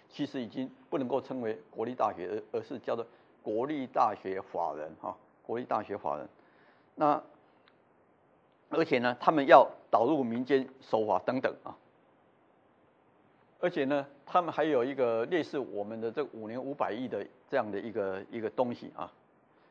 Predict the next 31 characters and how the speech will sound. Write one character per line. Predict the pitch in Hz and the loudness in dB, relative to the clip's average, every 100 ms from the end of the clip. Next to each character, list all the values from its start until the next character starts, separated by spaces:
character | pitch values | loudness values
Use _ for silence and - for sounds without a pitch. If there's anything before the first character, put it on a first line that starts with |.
| - | -10
呃， | 95 95 | -6 -6
一， | 101 123 127 | -6 -6 -4
一 | 131 | -4
个 | |
计 | 120 - 156 | -4 -4 -4
划 | 117 120 90 | 4 4 4
啦， | 80 - _ _ _ _ _ | -4 -10 _ _ _ _ _
就 | _ 123 | _ -8
是 | 123 107 - - _ _ _ _ _ | -6 -8 -8 -20 _ _ _ _ _
要 | 165 131 | 0 0
对 | - 175 120 107 - _ _ _ _ _ | 0 0 0 -2 -14 _ _ _ _ _
具 | - 160 | -8 -4
有 | 104 | -4
前 | - 131 | -6 -6
瞻 | 143 143 | -2 -2
性 | 139 160 117 | 0 -2 2
的 | 104 76 - _ _ _ _ _ _ _ _ - | 0 -2 -14 _ _ _ _ _ _ _ _ -2
竞 | 185 | 0
争 | 156 143 | 2 0
力 | 143 123 | 0 -2
的 | 107 | -2
一 | 113 | -2
个 | 117 98 | -2 -4
研 | 110 | -4
究 | 113 123 | -4 -4
部 | 131 | -4
门 | 104 92 | -10 -4
加 | 135 113 | -2 -2
以 | |
补 | 104 95 73 | -4 -10 -12
助 | - | -12